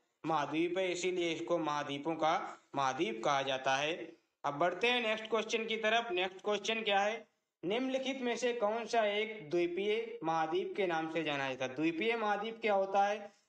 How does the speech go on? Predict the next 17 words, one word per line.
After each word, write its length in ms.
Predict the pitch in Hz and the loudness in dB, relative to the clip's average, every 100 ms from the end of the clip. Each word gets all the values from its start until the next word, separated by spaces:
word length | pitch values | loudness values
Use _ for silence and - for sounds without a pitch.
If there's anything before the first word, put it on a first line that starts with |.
| - | -8
जिस 280 | 175 254 220 | -4 -4 0
महाद्वीप 520 | 214 202 196 214 220 | 2 2 2 -4 -2
के 100 | 233 | -2
चारों 400 | 226 208 185 214 | 0 2 2 2
ओर 220 | 220 220 - | 0 0 0
पानी 280 | 180 175 180 | 0 2 0
हो, 100 | 190 | 0
मान 240 | 180 170 | 0 -2
लिया 160 | 180 190 | 0 0
कि 140 | 180 165 | 0 0
ये 200 | 165 175 | 2 0
एक 160 | 175 | 0
महाद्वीप 480 | 156 147 139 156 160 | 0 0 0 -2 0
है, 160 | 175 175 | 0 0
इसके 240 | 165 180 | -2 -4
चारों 360 | 175 160 147 175 | -2 0 0 0
तरफ 320 | 170 165 165 | -2 -4 -4